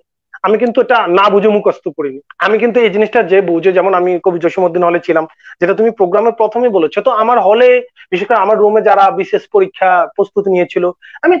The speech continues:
আরেকজনের কাছে জিজ্ঞেস করেছি, "এই জিনিসটা কিভাবে হলো?" আমি এই জায়গাটাতে ক্লিয়ার হ-, হতে পারে সে যখন আবার প্রস্তুতি নিচ্ছে, সে একটা জায়গায় বুঝে নাই, সে আমার সহযোগিতা নিয়েছে। এইভাবে কিন্তু আমরা সহযোগিতার মাধ্যমে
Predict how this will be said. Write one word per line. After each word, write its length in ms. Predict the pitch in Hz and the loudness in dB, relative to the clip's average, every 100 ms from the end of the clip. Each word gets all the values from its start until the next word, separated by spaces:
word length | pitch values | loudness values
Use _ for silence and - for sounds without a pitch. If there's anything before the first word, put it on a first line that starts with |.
| - | 0
আরেকজনের 360 | 196 190 202 190 | -2 0 0 0
কাছে 180 | 185 | -2
জিজ্ঞেস 260 | 175 170 160 | -4 -4 -4
করেছি, 240 | 180 165 | -4 -2
"এই 100 | 220 | 0
জিনিসটা 360 | 202 220 - 233 | 0 -2 -2 -6
কিভাবে 420 | - 190 185 170 | -6 -2 -2 -2
হলো?" 260 | 165 160 196 _ _ _ | -2 -4 -6 _ _ _
আমি 160 | 208 220 | -2 0
এই 60 | |
জায়গাটাতে 340 | 214 190 190 175 | 0 -2 -4 -6
ক্লিয়ার 200 | 180 185 | -4 -4
হ-, 140 | - | -2
হতে 160 | 240 277 | -2 0
পারে 180 | 269 254 | 0 0
সে 180 | 262 | 0
যখন 220 | 240 233 233 | 0 0 0
আবার 180 | 214 | 0
প্রস্তুতি 380 | - 226 - 226 | 0 -4 -4 -2
নিচ্ছে, 220 | 208 - | -2 -4
সে 120 | 196 214 | -4 -4
একটা 220 | - 202 | 0 0
জায়গায় 220 | 196 196 | 0 0
বুঝে 200 | 175 180 | -2 -2
নাই, 120 | 175 - _ _ - | -4 -8 _ _ -2
সে 60 | |
আমার 240 | 185 185 185 | 0 0 0
সহযোগিতা 480 | 196 180 165 165 | 0 0 -2 -4
নিয়েছে। 260 | 175 165 - | -4 -4 -4
এইভাবে 320 | 208 226 262 269 | -2 0 0 -2
কিন্তু 200 | 277 240 | -2 -2
আমরা 160 | 196 | -2
সহযোগিতার 520 | - 196 185 196 208 | 0 -2 -2 -2 -2
মাধ্যমে 380 | 202 175 202 254 | -2 -2 -2 -4